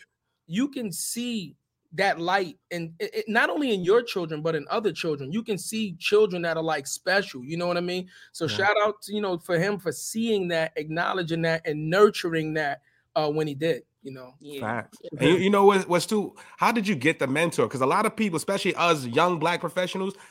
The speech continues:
Speaker 2: they're
Speaker 3: Mm-hmm.
Speaker 2: like, "Yo, they, Jay, how do I get a mentor? Like, how do I,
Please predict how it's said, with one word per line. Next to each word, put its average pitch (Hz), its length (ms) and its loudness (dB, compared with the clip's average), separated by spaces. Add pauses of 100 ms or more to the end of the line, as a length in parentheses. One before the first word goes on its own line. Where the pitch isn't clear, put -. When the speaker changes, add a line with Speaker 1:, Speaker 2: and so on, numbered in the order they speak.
Speaker 2:
they're 190 100 -2
Speaker 3:
Mm-hmm. 185 40 0
Speaker 2:
like, 165 180 4
"Yo, 160 160 4
they, 143 160 0
Jay, 135 220 0
how 185 180 2
do 196 80 0
I 180 100 0
get 160 140 0
a 123 60 0
mentor? 160 440 2
Like, 117 140 -4
how 175 120 6
do 196 120 4
I, 185 100 4